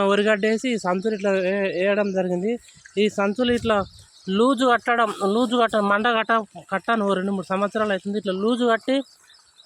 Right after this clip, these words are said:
ఉదయం సాయంత్రం నీళ్ళు పోసేటప్పుడు బస్తాను ఇట్లా తిప్పేయాలన్నట్టు. తిప్పేసి ఈ రోజు ఇట్లా వేస్తే మళ్ళా, మ్, సాయంత్రం మళ్ళీ ఇట్లా తిప్పేయాలి. ఇట్లా తిప్పేస్తే మొలక అనేది అందులోనే అవుతుంది.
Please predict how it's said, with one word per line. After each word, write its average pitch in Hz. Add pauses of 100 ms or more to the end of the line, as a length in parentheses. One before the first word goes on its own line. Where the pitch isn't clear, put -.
(160)
ఉదయం 254
సాయంత్రం 240
నీళ్ళు 240
పోసేటప్పుడు 240 (120)
బస్తాను 247
ఇట్లా 240
తిప్పేయాలన్నట్టు. 208
తిప్పేసి 233 (640)
ఈ 220
రోజు 233
ఇట్లా 240
వేస్తే 240
మళ్ళా, 233
మ్, 196
సాయంత్రం 226
మళ్ళీ 220
ఇట్లా 214
తిప్పేయాలి. 180 (540)
ఇట్లా 208
తిప్పేస్తే 240
మొలక 226
అనేది 233
అందులోనే 220
అవుతుంది. 208